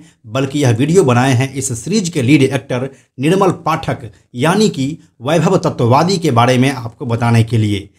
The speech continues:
इतनी ज़बरदस्त परफॉर्मेंस के बाद सब जानना चाहते हैं कि आखिर ये निर्मल बाबू हैं कौन। तो चलिए बिना देरी किए हुए अब हम इस वीडियो की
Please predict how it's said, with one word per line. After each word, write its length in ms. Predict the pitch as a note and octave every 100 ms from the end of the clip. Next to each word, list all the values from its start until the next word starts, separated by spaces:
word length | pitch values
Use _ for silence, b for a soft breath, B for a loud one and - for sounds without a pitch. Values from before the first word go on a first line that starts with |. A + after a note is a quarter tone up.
| _ _ G3+
इतनी 320 | - A3+ B3+
ज़बरदस्त 480 | C#3 D3 - G#3 -
परफॉर्मेंस 600 | E3+ D3 E3 C3+ E3 E3+
के 120 | -
बाद 380 | B2+ C#3 A#2+ A#2+ - b b
सब 220 | - F3+
जानना 340 | D3 D3 D3+
चाहते 340 | C#3+ C3 A2+ E3
हैं 140 | B2+ C#3
कि 100 | C#3
आखिर 340 | B2+ B2 -
ये 80 | C3
निर्मल 300 | A#2 B2+ C3
बाबू 320 | A#2+ A#2+ B2
हैं 260 | A2 A#2 C#3+
कौन। 200 | A2+ G#2 G2 _ _ _ -
तो 80 | D#3
चलिए 360 | - A3 A3+ G#3+
बिना 240 | C3+ D3
देरी 280 | C3 C3 D#3
किए 260 | C#3 C3+ C#3
हुए 120 | A#2+ C#3
अब 140 | C3
हम 140 | A#2 C#3
इस 180 | C3+ -
वीडियो 300 | A#2 C3 D3
की 180 | A#2 A#2+